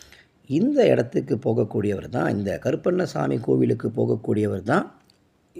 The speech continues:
தேனியில இருக்கக்கூடிய கருப்பண்ணசாமி கோயிலுக்கு அடிக்கடி போறவர் தான் ஏ டி ஜி பியா இருக்கக்கூடிய ஜெயராமன். இவரு போலீஸ் அதிகாரி அப்படிங்கிறதுனால, இந்த மகேஸ்வரி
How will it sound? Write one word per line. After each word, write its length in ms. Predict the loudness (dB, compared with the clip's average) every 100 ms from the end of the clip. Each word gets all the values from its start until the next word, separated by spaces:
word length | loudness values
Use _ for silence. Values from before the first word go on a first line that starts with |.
| -8 -4
தேனியில 400 | 0 2 2 0
இருக்கக்கூடிய 680 | -4 -6 -6 -4 -2 -2 -4 -8 -8 -8 -8 -12 -2
கருப்பண்ணசாமி 760 | 0 2 0 0 -2 -2 -2 -2
கோயிலுக்கு 760 | -2 0 0 -2 -4 -6 -8 -16 -20 -20 _ _
அடிக்கடி 760 | -6 -4 -4 -2 -2 0 -2 -4 -2
போறவர் 440 | 2 2 2 -2
தான் 500 | -6 -4 -4 -8 -16 -20 _ _ _ _ _ _ _ _ _ -2
ஏ 140 | 0
டி 120 | 2 0
ஜி 140 | 0
பியா 240 | 0 -2
இருக்கக்கூடிய 680 | -4 -12 -12 -10 -4 -4 -4 -8 -18 -6
ஜெயராமன். 480 | 0 2 2 -2 -8 -16 _ _ _ _ _ _ _ -6
இவரு 560 | -2 2 4 2 0 -8 _ _ _ _ _ _ -6
போலீஸ் 380 | -2 -2 0 0
அதிகாரி 560 | 0 0 0 0 -2 -4
அப்படிங்கிறதுனால, 1000 | -2 0 2 0 -4 -4 -2 -2 -4 -12 _ _ _ _ _ -10
இந்த 340 | -4 -2 0
மகேஸ்வரி 1000 | 0 0 2 0 0 -2 0 2 0 -2